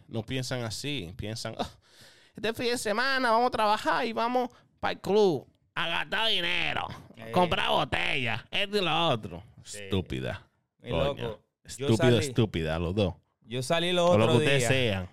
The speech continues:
Speaker 2: Yo me llevo un rafagazo de eso.
Speaker 1: Oh.
Speaker 2: Yo salí
Speaker 1: ¿Oh, sí?
Speaker 2: los otros días. ¿Tú saliste conmigo aquel día?
Speaker 1: Sí, ¿qué día
Speaker 2: Sí.
Speaker 1: fue eso? Yo salgo todo el
Speaker 2: Andábamos
Speaker 1: tiempo, pero
Speaker 2: juntos. Andábamos
Speaker 1: Ok,
Speaker 2: juntos.
Speaker 1: sí, sí, ok.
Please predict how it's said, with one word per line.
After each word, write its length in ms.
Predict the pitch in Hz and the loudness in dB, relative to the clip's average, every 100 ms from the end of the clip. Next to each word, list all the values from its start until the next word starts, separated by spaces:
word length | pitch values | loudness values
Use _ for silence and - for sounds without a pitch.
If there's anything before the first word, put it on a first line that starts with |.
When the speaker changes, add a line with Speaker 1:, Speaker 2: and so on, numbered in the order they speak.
| _ | _
Speaker 2:
Yo 60 | 127 | -4
me 160 | 156 | 0
llevo 180 | 156 156 | 0 0
un 40 | 151 | 0
rafagazo 600 | 147 143 139 143 123 123 | 0 0 2 0 0 0
de 100 | 127 | 0
eso. 240 | 107 98 - _ | -2 -8 -14 _
Speaker 1:
Oh. 260 | - 101 90 - - | -14 -12 -12 -16 -10
Speaker 2:
Yo 120 | 110 | -4
salí 180 | 143 151 | 0 2
Speaker 1:
¿Oh, 60 | |
sí? 40 | 156 | 4
Speaker 2:
los 80 | |
otros 320 | 156 156 156 156 | 4 2 2 0
días. 180 | 175 | -2
¿Tú 120 | 170 185 | -6 -2
saliste 400 | 214 185 196 180 | 0 0 -2 -2
conmigo 380 | 180 180 214 185 | -4 -4 -6 -6
aquel 240 | 185 185 | -6 -6
día? 320 | 190 196 196 | -6 -6 -8
Speaker 1:
Sí, 160 | 214 98 | -10 -10
¿qué 80 | 113 | -8
día 160 | 110 107 | -6 -4
Speaker 2:
Sí. 100 | 165 | -2
Speaker 1:
fue 200 | - - | -2 -2
eso? 160 | - 95 | -4 -6
Yo 100 | 95 | -6
salgo 300 | 107 107 110 | -4 -4 -6
todo 160 | 104 | -6
el 60 | 101 | -4
Speaker 2:
Andábamos 360 | 139 143 156 175 170 | -2 0 0 0 0
Speaker 1:
tiempo, 40 | 160 | 0
pero 100 | 196 | -2
Speaker 2:
juntos. 400 | 180 156 135 120 _ _ _ _ _ _ | -6 -8 -8 -10 _ _ _ _ _ _
Andábamos 520 | - 123 156 175 170 160 | -8 -2 0 0 2 2
Speaker 1:
Ok, 200 | 123 113 | 2 2
Speaker 2:
juntos. 180 | 107 113 | -2 -2
Speaker 1:
sí, 260 | 107 92 - | -4 -6 -10
sí, 340 | - 98 82 - - | -10 -8 -10 -14 -14
ok. 180 | 92 | -14